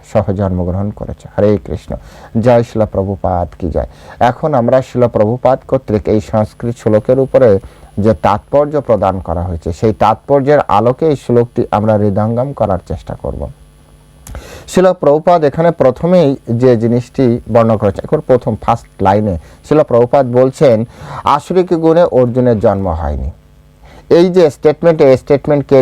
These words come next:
দিয়েছে? পরমেশ্বর ভগবান স্বয়ং। অর্জুনের যে সাইড ছিল, অর্জুনের যে পক্ষ, সেই পক্ষে ভ-, পরমেশ্বর ভগবান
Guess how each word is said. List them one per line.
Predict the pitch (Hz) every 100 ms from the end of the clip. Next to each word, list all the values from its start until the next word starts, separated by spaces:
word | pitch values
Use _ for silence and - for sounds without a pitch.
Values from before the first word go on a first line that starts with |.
| 127
দিয়েছে? | 139 139 185 - -
পরমেশ্বর | 113 104 - 101
ভগবান | 101 92 92 87
স্বয়ং। | - 67 58 - - - - - - - - - - 135
অর্জুনের | 151 151 185 190 185
যে | 175 180 _ _ - -
সাইড | 123 143 151
ছিল, | 139 117
অর্জুনের | 113 123 131 127
যে | 127 113
পক্ষ, | 110 - - 90 - - _ -
সেই | - 143 139
পক্ষে | 123 127 - 160 170 - - - _ - 107
ভ-, | 120 123
পরমেশ্বর | 123 127 - 139 110
ভগবান | 110 123